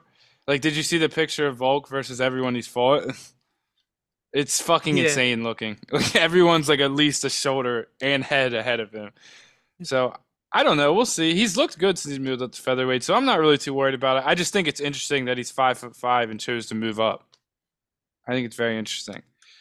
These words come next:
Speaker 1: Next up, we got one of your favorites, Jefferson, middleweight bout between Paul Craig and Andre Muniz. Paul Craig, Johnny Walker, <laughs> some of your favorites all time. It's bound to be fucking loony.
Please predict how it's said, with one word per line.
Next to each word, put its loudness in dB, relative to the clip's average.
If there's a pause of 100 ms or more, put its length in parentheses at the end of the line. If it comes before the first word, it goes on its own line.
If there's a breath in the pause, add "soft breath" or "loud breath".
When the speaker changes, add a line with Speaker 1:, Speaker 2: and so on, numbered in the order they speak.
(260 soft breath)
Speaker 1:
Next 0
up, 4
we -2
got 4
one 0
of 0
your 0
favorites, -4
Jefferson, -4
middleweight 4
bout 2
between -8
Paul 2
Craig 0
and -4
Andre 0
Muniz. -6 (460 loud breath)
Paul 4
Craig, 4
Johnny 0
Walker, 2
<laughs> -4
some 0
of 0
your 0
favorites -2
all 0
time. -4 (520 loud breath)
It's -8 (240)
bound 4
to 2
be -2
fucking -2
loony. -2